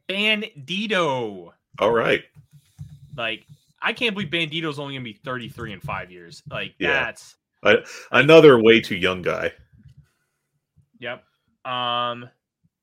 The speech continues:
Speaker 1: so now things are really starting to get tricky. You have a lot of the young guys gone, a lot the top guys. Like, at what point do you take, um, some, like, the really established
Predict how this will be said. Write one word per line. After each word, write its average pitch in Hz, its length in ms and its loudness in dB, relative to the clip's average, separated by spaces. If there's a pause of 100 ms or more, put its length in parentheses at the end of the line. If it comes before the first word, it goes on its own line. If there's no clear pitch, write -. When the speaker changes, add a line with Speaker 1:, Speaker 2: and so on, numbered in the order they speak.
(3250)
Speaker 1:
so 156 300 -8
now 196 300 -2 (200)
things 233 200 -10
are 254 100 -6
really 160 300 -6
starting 160 300 -6
to 131 60 -12
get 117 80 -12
tricky. 143 300 -14
You 123 100 -10
have 208 80 -8
a 190 60 -10
lot 127 300 -8
of 139 80 -14
the 113 80 -16
young 110 340 -14
guys 127 500 -6
gone, 117 540 -12
a 110 40 -16
lot 110 180 -14 (120)
the 107 80 -20
top 123 420 -16
guys. 117 420 -8 (500)
Like, 113 180 -14 (220)
at 139 120 -6
what 165 220 -8
point 170 260 -8
do 135 80 -14
you 117 100 -10
take, 110 760 -16
um, 92 460 -20 (320)
some, 120 300 -16 (100)
like, 117 180 -10
the 107 100 -14
really 113 260 -14
established 104 760 -16